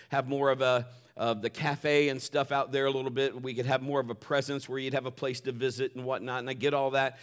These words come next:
and we got a price in our mind of what that would be, and I was thinking of all that. And this is where I wanna just say to you, because in my mind I'm thinking, "Okay,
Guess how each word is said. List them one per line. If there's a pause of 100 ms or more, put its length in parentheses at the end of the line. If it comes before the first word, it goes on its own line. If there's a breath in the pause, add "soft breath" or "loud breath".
(260 loud breath)
and
we
got
a
price
in
our
mind
of
what
that
would
be,
and
I
was
thinking
of
all
that. (480 loud breath)
And
this
is
where
I
wanna
just
say
to
you,
because
in
my
mind
I'm
thinking,
"Okay,